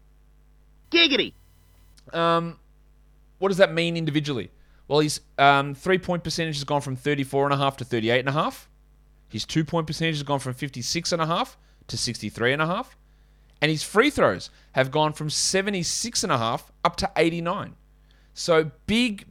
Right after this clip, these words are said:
Speaker 2: big increases in all three percentage categories. And that's really what's driving it. You pair that with an increase in usage, so some more shots, and it's leading to some really big numbers. Oh, yeah, also, he's tripled his steal rate.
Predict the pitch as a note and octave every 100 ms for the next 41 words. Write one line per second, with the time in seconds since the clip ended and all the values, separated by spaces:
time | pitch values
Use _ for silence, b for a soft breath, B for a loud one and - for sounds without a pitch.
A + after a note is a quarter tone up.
0 | D3+ - F#3 F#3+ - D#3+ E3+ - B2 B2
1 | D3 D3 - A#2+ A#2 D3+ E3 F3 - D#3
2 | D3+ C3 C3+ B2+ A#2+ - A2 A2 E3 -
3 | - _ _ _ _ _ F3 F#3 A3 A3
4 | C#3+ C3+ E3 E3+ D3+ D#3 - C3+ C3+ G#3
5 | C#3+ - B2 - E3+ E3+ E3+ D3+ D3+ C#3+
6 | - b b B2+ D3 D3+ D3 C3 B2 G#2+
7 | A2+ G#3+ G#3+ - A2+ - A2 A#2 B2+ -
8 | A2 - - - _ _ _ _ _ _
9 | _ - - C#3 C#3+ C#3 D#3+ E3 C#3 C3+
10 | B2 D3 C#3+ C3+ B2 C#3+ D3+ A2 - A3
11 | F#3 G#3+ D#3+ G#3+ A3+ C3 B2+ B B G#3
12 | - - A#3 A#3 F#3+ F3+ - F3+ G3 D#3+
13 | F2